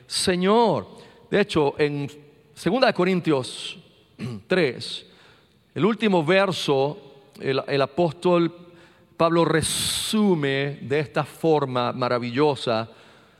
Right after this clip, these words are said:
lo que él les está diciendo a los corintios. Dice así, esto es la, de la Nueva Versión Internacional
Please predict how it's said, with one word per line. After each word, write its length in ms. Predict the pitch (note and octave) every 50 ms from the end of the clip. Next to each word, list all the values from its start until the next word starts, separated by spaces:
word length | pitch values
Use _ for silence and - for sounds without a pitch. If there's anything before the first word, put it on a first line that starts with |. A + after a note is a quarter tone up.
| _ _ _ _
lo 160 | A#2+ B2+ -
que 100 | - C#3
él 60 | C#3+
les 140 | C#3 C#3 C3
está 160 | - C#3+ C#3
diciendo 460 | C3+ C3 - - C#3+ C#3 C3+ F3 - -
a 140 | E3 F3
los 140 | G3 D#3+ C#3
corintios. 760 | - - B2+ A2+ G#2+ G#2+ G2+ G2 - G2 G2 B2 - - - _ _ _ _ _ _ _ _ _ _ _ _
Dice 920 | C3 B2+ A2 - C#3 C3+ B2 A#2 G#2+ G2 - - - - - - _ _ _ -
así, 680 | C#3+ D3 - - - A#3 B3+ A#3+ A3 - - - - -
esto 220 | D3 C#3 - F3+
es 60 | E3+ D3+
la, 100 | C#3 -
de 180 | - B2+ C3+
la 100 | C3+ C3
Nueva 240 | C3 D#3 F3+ F3+ E3+
Versión 260 | D#3+ D3 B2+ F3 D#3+
Internacional 600 | D#3 C#3 D3 C3+ C3 A#2+ - B2 A2 G2+ G2 F#2+